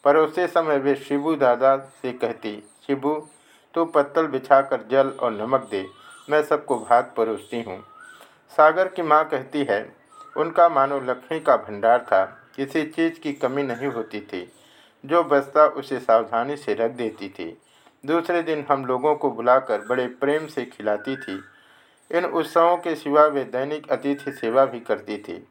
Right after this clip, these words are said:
किसी भी अभ्यागत को वे अपने दरवाजे से नहीं लौटाती थी।" हम श्री माँ की कार्यकुशलता दक्षिणेश्वर, श्यामपुकुर और काशीपुर में देख चुके हैं।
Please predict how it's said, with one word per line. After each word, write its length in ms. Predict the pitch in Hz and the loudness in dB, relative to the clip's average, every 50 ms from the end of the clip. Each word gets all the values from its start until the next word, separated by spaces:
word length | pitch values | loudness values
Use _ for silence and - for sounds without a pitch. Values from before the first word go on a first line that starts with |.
| _ _ _ _ _ _ - | _ _ _ _ _ _ -6
किसी 280 | - 151 147 - 165 165 | -4 -4 -2 0 0 0
भी 200 | 139 151 160 - | 0 -2 -4 0
अभ्यागत 640 | - - - - - 147 147 147 139 139 135 139 - | 0 0 -2 0 2 4 4 4 4 2 -4 -4 -2
को 100 | 139 131 | -2 -2
वे 400 | 117 120 131 139 139 139 139 - _ _ _ _ - - | 0 2 2 2 2 0 -2 -10 _ _ _ _ 0 0
अपने 260 | 143 143 156 170 170 | 0 0 0 -6 -6
दरवाजे 520 | 151 127 131 120 120 127 127 127 135 151 147 | -4 -4 -4 0 2 2 2 2 0 -4 -6
से 180 | - - 117 | -4 -6 -6
नहीं 200 | 113 110 117 139 | -6 -4 -4 0
लौटाती 540 | 147 139 120 110 - 117 110 107 - 104 98 | 0 0 0 2 2 0 0 2 -2 -8 -8
थी।" 280 | - - 90 87 85 - - _ _ _ _ _ _ _ _ _ _ _ _ _ _ _ _ - | -6 -8 -10 -10 -10 -12 -20 _ _ _ _ _ _ _ _ _ _ _ _ _ _ _ _ -4
हम 140 | 170 175 | -4 -4
श्री 200 | 165 - 170 170 | -4 -4 -4 -4
माँ 220 | 156 151 147 151 156 | 2 4 4 2 2
की 220 | 151 160 160 160 156 | 0 -2 -4 -4 -4
कार्यकुशलता 1120 | 160 - 131 131 135 139 143 135 139 131 - 135 127 120 120 - 135 131 131 131 131 - - - 123 | 2 4 4 4 4 2 -2 -6 -8 -4 -2 -2 -2 -2 0 2 4 4 4 4 0 -6 -18 -16 -4
दक्षिणेश्वर, 880 | 120 131 127 131 - 147 143 143 143 139 143 - 151 151 147 - - - _ _ _ _ _ _ _ _ _ _ _ - - | -2 -2 -2 -2 -4 -2 2 2 2 0 0 0 0 2 2 0 -4 -10 _ _ _ _ _ _ _ _ _ _ _ -8 2
श्यामपुकुर 600 | - 139 139 147 151 143 - 147 147 - 151 147 - - - | 4 6 6 6 4 0 -6 -6 -2 0 -2 -2 -2 0 -2
और 180 | 120 117 - - | -2 -2 0 2
काशीपुर 520 | 120 113 113 - - 151 147 - 135 123 123 | 4 4 4 2 -4 -10 -6 -4 -6 -6 -4
में 200 | 123 123 110 - | -2 -4 -4 -2
देख 220 | 110 113 123 127 | -2 -4 -4 -4
चुके 300 | - - 107 - 113 101 | -10 -14 -10 -4 -4 -4
हैं। 220 | 92 95 90 92 | -4 -4 -10 -10